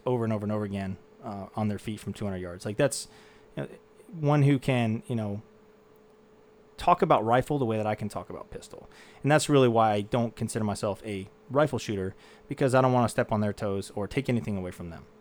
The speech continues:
So that's kinda distinguishing there. Um, so after division matches out in Far East, I went to championships again, and, uh, man, we cleaned house. So all the team matches, we won the team matches. Uh, I went distinguished at that match on pistol.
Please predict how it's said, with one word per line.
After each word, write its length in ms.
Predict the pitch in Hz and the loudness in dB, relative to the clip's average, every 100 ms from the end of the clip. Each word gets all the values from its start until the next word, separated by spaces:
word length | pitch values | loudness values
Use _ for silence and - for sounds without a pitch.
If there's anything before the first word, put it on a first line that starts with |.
| - | -18
So 280 | - 101 90 - | -8 -6 -4 0
that's 160 | 139 | 2
kinda 320 | 156 127 110 - - - _ - - - | 4 2 2 -4 -18 -20 _ -20 -20 -16
distinguishing 460 | - - 107 98 95 | -10 -6 -6 -6 -8
there. 200 | 92 95 - | -10 -12 -8
Um, 300 | 110 107 101 - - - - - - - | -4 -4 -4 -8 -16 -20 -20 -20 -20 -20
so 300 | - 175 165 - | 4 8 8 8
after 480 | 196 - 196 180 147 - - - _ - | 6 8 8 8 6 -2 -14 -20 _ -6
division 340 | 135 135 156 156 | 0 2 4 4
matches 300 | 143 139 131 | 4 4 2
out 120 | 127 | 2
in 80 | 123 | 2
Far 240 | 127 113 | 0 0
East, 220 | 104 101 | 0 -2
I 20 | 117 | -2
went 140 | 117 | 0
to 60 | 113 | -2
championships 440 | - 113 - - | -4 -4 -6 -6
again, 420 | 104 104 104 101 - | -4 -2 -2 -4 -6
and, 340 | 101 98 95 | -6 -6 -6
uh, 280 | 98 95 92 - - - - | -6 -8 -10 -14 -20 -20 -8
man, 160 | 117 110 | -2 -2
we 80 | |
cleaned 260 | 131 131 107 | -2 -2 -2
house. 380 | 92 - - - | -4 -12 -18 -18
So 160 | - 107 | -6 2
all 140 | 123 | 6
the 80 | 135 | 6
team 180 | - 135 | 4 0
matches, 540 | 127 123 127 117 - - - - - | 0 0 -2 -4 -8 -14 -20 -16 -2
we 80 | |
won 120 | 117 117 | 2 2
the 60 | |
team 180 | 104 104 | 0 -4
matches. 480 | 92 - 87 - - | -6 -8 -12 -12 -10
Uh, 40 | 101 | -8
I 200 | 98 98 | -6 -2
went 160 | 110 | -2
distinguished 460 | 104 - 123 117 - | -4 -4 -2 -2 -2
at 100 | 113 | -4
that 120 | 113 | -2
match 260 | 107 107 - | -2 -4 -4
on 120 | 101 | -8
pistol. 420 | - 156 - 185 | -2 -2 -2 -6